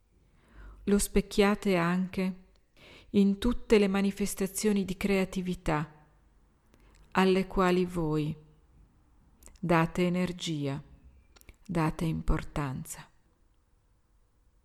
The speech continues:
Ecco, amati fratelli,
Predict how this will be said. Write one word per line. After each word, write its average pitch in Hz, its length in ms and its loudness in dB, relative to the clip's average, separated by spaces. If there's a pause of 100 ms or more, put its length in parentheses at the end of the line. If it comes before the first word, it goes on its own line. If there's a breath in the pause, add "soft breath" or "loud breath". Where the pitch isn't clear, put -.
(920)
Ecco, 185 380 -2
amati 160 420 -4
fratelli, 160 720 -6